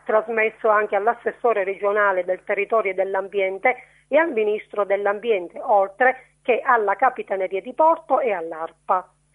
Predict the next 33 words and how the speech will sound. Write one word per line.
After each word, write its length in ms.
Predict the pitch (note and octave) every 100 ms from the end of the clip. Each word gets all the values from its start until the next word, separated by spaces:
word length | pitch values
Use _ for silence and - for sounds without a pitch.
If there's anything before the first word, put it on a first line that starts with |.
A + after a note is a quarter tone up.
| _
affinché, 680 | G#3+ - A3+ A3 A3 F3 - -
sottolinea 520 | F3+ G3+ G3+ F#3+ F3
la 120 | F#3+
Ferreri, 580 | - G3 F#3+ F#3 A3+ A3+ _ _ -
sollecitino 840 | C4 A#3+ F#3+ E3+ G3+ - F#3+ G3 - _
l'amministrazione 1200 | A#3 C4 A#3 G#3+ - G#3 G3 - A3 F#3+ F#3+ A3
e 80 | C#4
le, 260 | B3 A3+ A3+ - -
e 100 | B3
le 220 | A#3 G#3+
autorità 720 | - G#3 G#3 G#3+ A3 B3 G3+ -
competenti 720 | B3+ A#3 A3+ G#3 A3+ F#3+ -
comunali 580 | - F#3 F3+ F3+ F3+ G#3+ A3+ _ -
ad 160 | B3 A#3+
indagare 540 | A3+ B3 B3 A3+ F3+
i 40 | F3+
motivi 460 | G3+ C4+ C#4 C#4+
per 260 | C#4+ B3 -
cui 320 | A#3+ F3+ F3 -
si 60 |
è 60 | G3+
permesso 760 | A3 G#3 G#3 F3+ - - B3 - _ -
che 100 | B3+
in 80 |
questa 360 | B3+ C4 G#3+ G3
zona 360 | B3+ C4+ C4+ C4
si 80 | D4+
consumassero 920 | - G#3+ - A3+ A#3 A#3+ - A#3 A#3
reati 400 | G#3+ G#3 G#3 G#3
ambientali 640 | F#3 F#3 C4 G3+ F#3+ F#3+ F#3
di 140 | F#3+
tale 260 | G#3+ F#3+ F#3
portata. 680 | G3 - B3 G3+ - E3+